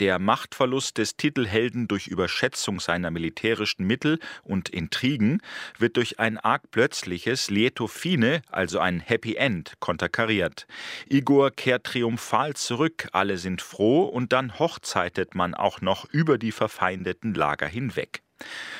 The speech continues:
Regisseur Barry Kosky sieht das anders und lässt in seiner Inszenierung den Fürsten gar nicht mehr auftauchen. Zwei betrunkene Deserteure albern mit Igors Mantel herum und das Volk dereliert dazu.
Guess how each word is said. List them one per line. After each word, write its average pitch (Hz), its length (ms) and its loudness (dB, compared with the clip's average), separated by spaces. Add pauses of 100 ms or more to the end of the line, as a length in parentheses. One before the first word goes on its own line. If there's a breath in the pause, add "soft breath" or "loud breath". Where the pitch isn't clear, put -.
Regisseur 123 420 2
Barry 143 260 2
Kosky 95 540 0
sieht 107 280 -4
das 117 200 0
anders 90 640 0
und 92 220 -6
lässt - 280 0
in 95 140 -2
seiner 98 400 0
Inszenierung 131 800 -2
den 107 180 0
Fürsten - 580 0
gar 95 200 2
nicht 104 260 -6
mehr 98 160 0
auftauchen. 85 720 -2 (460 loud breath)
Zwei 107 220 4
betrunkene 123 600 -2
Deserteure 113 1000 2
albern 104 500 2
mit - 280 -6
Igors 113 460 2
Mantel 113 440 0
herum 113 480 0
und - 180 -2
das - 180 -2
Volk - 540 0
dereliert 113 580 0
dazu. 73 440 -4